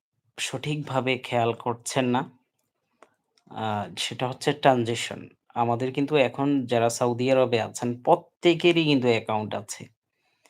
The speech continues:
বর্তমানে সামনে আরো বাধ্যতামূলক করা হবে। আপনি, এ-, এরকম একটা সময় আসতে পারে যে আপনি যদি লিগ্যাল হয়ে থাকেন, অবশ্যই আপনাকে ব্যাংকিং through-তে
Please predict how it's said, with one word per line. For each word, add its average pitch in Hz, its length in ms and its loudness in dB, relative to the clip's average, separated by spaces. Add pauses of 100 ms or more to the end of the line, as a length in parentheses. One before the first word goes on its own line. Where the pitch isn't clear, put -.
(200)
বর্তমানে 123 360 0
সামনে 135 420 2
আরো 120 300 6
বাধ্যতামূলক 123 800 2
করা 107 280 0
হবে। 101 380 -8
আপনি, 110 460 -10 (560)
এ-, 95 220 -16
এরকম 135 400 0
একটা 127 220 0
সময় 147 320 4
আসতে 131 300 2
পারে 117 260 2
যে 120 140 0
আপনি 135 440 -2 (640)
যদি 120 240 -6
লিগ্যাল 147 500 6
হয়ে 123 260 -2
থাকেন, 101 400 -12
অবশ্যই 147 640 -4
আপনাকে 127 320 -4
ব্যাংকিং 110 500 -6
through-তে 123 540 -6